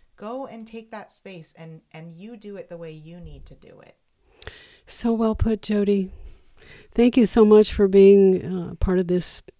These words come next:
Speaker 2: podcast, Surviving Relationships.
Speaker 1: <laughs> My pleasure.
Speaker 2: Thank you for listening.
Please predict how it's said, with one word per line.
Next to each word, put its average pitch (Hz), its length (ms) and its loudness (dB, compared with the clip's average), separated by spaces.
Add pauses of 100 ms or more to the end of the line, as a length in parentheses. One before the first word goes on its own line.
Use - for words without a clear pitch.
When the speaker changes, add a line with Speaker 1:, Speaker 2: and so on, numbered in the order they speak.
(200)
Speaker 2:
podcast, 208 500 -2
Surviving 165 840 -2
Relationships. 165 960 -4 (180)
Speaker 1:
<laughs> 196 180 -16
My 165 200 -14
pleasure. 151 600 -16 (720)
Speaker 2:
Thank 233 300 4
you 202 80 2
for 190 180 -8
listening. 170 680 -4